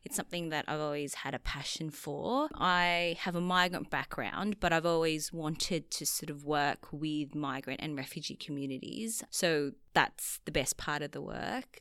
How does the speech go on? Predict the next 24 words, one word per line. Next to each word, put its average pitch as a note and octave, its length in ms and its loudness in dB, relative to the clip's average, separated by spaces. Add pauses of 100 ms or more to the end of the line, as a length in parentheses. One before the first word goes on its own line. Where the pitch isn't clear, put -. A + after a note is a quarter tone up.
being D#3+ 140 0
able C#3+ 240 -2
to - 180 -4
do C#3+ 240 -2
that - 400 -4
at D3 160 2
Legal D3 340 0
Aid C4+ 360 -2
especially. C4 800 -2
I F#3+ 100 0
guess G#3+ 300 4
other G3+ 200 8
things F#3+ 360 2
are F3 40 8 (120)
collaborating E3+ 500 6
with D#3+ 120 0
different - 300 -4
stakeholders. D4 840 -2
Um, E3 180 0
so E3+ 200 0
I F3 80 2
get F#3 200 0 (180)
to E3+ 340 -2 (100)
meet D#3+ 540 0